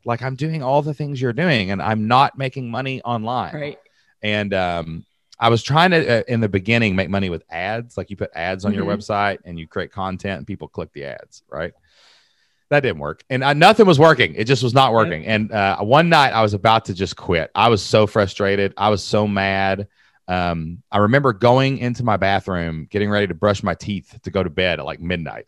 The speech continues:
Speaker 1: And I was so depressed. And I was so depressed, I didn't even turn the lights on in the bathroom. So I had, like, darkness on one side of my face
Speaker 2: <laughs>
Speaker 1: and, like, the light from the room was shining on the other. And it was like,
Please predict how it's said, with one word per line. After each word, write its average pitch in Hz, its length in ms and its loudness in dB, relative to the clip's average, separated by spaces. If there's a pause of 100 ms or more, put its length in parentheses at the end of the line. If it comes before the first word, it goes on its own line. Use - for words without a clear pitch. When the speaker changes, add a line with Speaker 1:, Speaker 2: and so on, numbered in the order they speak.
(120)
Speaker 1:
And 98 80 -10
I 87 40 -6
was 87 100 -6
so 143 200 4
depressed. 92 500 -4
And 98 100 -8 (220)
I 143 140 6
was 185 120 6
so 196 140 6
depressed, 127 480 0
I 104 80 0
didn't 139 180 -2
even 147 140 -4
turn 135 180 -6
the 101 80 -6
lights 85 340 -8
on 78 200 -10
in 76 60 -14
the 73 40 -20
bathroom. 78 460 -12
So 101 100 -8
I 98 60 -4
had, 107 180 -2
like, 95 200 -4 (140)
darkness 101 540 -4
on 92 160 -8
one - 140 0
side 90 260 -4
of 90 80 -4
my 92 140 -2
face 92 320 -2 (140)
Speaker 2:
<laughs> - 120 -14
Speaker 1:
and, 120 160 2
like, 120 160 4
the 117 80 4
light 113 400 4
from 117 160 2
the 110 100 6
room 104 320 6
was 95 140 2
shining 104 400 2
on 101 100 0
the 95 120 2
other. 127 240 6
And 113 120 2
it 131 40 4
was 120 120 0
like, 127 280 2